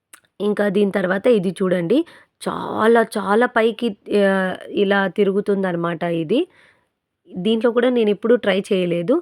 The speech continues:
And ఇది చూడండి చాలా భయంకరం. అసలు ఇలా తిరుగుతున్నట్టుందా, కొద్దిసేపటికి అసలు వాళ్ళు కనిపించకుండా పోతున్నారు. And పైకి కిందకి అటు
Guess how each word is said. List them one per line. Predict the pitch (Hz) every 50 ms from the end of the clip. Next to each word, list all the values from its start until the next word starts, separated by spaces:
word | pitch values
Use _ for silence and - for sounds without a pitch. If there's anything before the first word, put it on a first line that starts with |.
| - - - - _ -
And | 190 196 202 196 180 -
ఇది | - 185 170 170 214
చూడండి | 190 - - 196 190 180 208 208 190 170 196 233 302 370 349 - _ _ _ _ _ -
చాలా | 240 247 240 240 262 277 285 294 285
భయంకరం. | 220 226 247 247 240 240 220 220 208 196 196
అసలు | 202 - 247 233
ఇలా | - 233 220 220 220
తిరుగుతున్నట్టుందా, | 208 - 233 226 240 254 - - 262 262 262 247 208 - 240 240 240 320 330 302 - - - - - _
కొద్దిసేపటికి | - 254 208 214 247 - 269 262 262 302 269 - 277
అసలు | 254 - 302 294 285
వాళ్ళు | 277 247 247 240
కనిపించకుండా | - 247 233 240 226 302 247 - 302 - 269 247 247
పోతున్నారు. | 208 226 214 202 - - 196 190 190 190 196 208 302 370 - - - - - - -
And | 196 208 220 233 240 233 220 214 190 - -
పైకి | - 185 190 214 247 262 254 269 247 214
కిందకి | - - 220 208 240 254 285 269 - 254 233 208
అటు | 180 175 190 180 - - 302